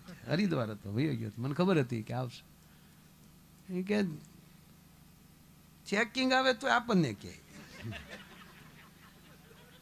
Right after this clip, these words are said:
લાઇટના છેડા કાપી જાય તો આપણને કહે, મારે કે બૂથી મારે ને ફરિયાદ આપણને." તાં જે ઈ ત્રણ નામ થયા,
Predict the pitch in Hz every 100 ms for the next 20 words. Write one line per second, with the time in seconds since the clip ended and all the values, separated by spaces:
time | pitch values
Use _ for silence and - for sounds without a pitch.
0 | - 131 196 240 262 220 254 269 294 285
1 | 285 277 269 277 269 262 277 269 233 156
2 | 110 104 95 - - - - - - -
3 | - - - - - - - - 196 247
4 | 262 247 165 220 269 277 311 285 254 233
5 | 202 - 214 262 277 311 339 247 226 -
6 | - - - - - - - - - -
7 | - - - - - - - - - -
8 | - - - - - - - - - -
9 | - - - - - 247 - 233 185 -
10 | - - - - - - - 262 - 233
11 | 240 233 214 233 240 202 226 240 240 247
12 | 247 262 311